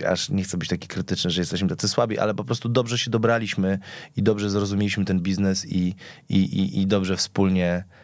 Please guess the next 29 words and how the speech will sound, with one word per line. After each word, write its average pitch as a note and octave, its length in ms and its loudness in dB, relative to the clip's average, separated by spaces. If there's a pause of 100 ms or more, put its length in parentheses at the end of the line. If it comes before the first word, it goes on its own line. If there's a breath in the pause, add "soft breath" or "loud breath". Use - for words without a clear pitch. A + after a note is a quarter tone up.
(140 loud breath)
e, F2 340 2
wspólnie F#2+ 440 2
go F2 100 0
budowaliśmy, F#2 680 0 (240)
mm, F2+ 280 0
przez F#2 200 2
lata, F#2+ 320 2
w G#2+ 40 -8
związku A#2+ 260 -2
z - 20 -4
czym C3 140 2
te C3+ 120 0
pokusy C3+ 580 0 (640)
traktowaliśmy, A#2 680 2
wiesz, G2+ 200 2
nawzajem A#2 320 2
się A#2+ 120 -6
wspieraliśmy, B2 500 0
traktowaliśmy F#2 600 0
jako F2+ 220 0
taką G2 240 0
rzeczywistość, G2 560 -2
która F#2 320 2 (600 loud breath)
musi A2+ 200 4
poczekać - 420 -2
po D#2 100 -6
prostu. - 280 -6
Daliśmy F2+ 380 2
sobie, E2 380 2